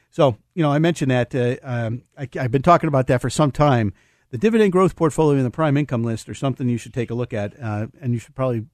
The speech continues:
throw in our newsletter. Now, he did, we did talk about consumer debt, and one of,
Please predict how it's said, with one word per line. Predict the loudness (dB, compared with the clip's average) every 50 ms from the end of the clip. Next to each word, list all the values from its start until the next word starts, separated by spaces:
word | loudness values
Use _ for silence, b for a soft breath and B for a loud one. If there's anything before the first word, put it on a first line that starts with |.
| _
throw | -4 -2 -2
in | 0 0
our | 0 0
newsletter. | 0 0 -2 -2 -4 -6 -8 -8 -10 _ _ _ _ _ _ _ _ _ _ -4
Now, | -4 -4 -4 _ _ _ _ _ _ _ _ _ _ _ _ _ _ _ _ _ _ _ _ _ _ _ _ _
he | -4 -4
did, | -2 0 -2 -2 -4 -6 _ _ -6
we | -4 -2
did | 0 0 -2 2
talk | 2 2 2 2
about | 2 0 0 0 0
consumer | -6 -4 -2 0 0 0
debt, | 0 -2 -2 -2 -2 -2 -4
and | -4 -2
one | -2 0 -2
of, | -2 -4